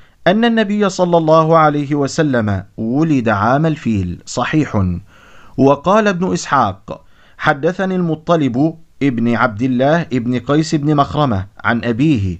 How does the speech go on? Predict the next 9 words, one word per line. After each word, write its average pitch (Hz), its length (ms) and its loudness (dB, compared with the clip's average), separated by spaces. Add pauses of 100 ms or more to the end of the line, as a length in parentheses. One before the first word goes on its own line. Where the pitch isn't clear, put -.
(320)
عن 170 200 0
جده 160 580 -2
قيس 147 400 -2
بن 117 200 -2
مخرمة 139 540 0 (260)
ابن 117 240 0
عبد 117 300 0
المطلب 113 600 -2 (160)
قال: 185 360 2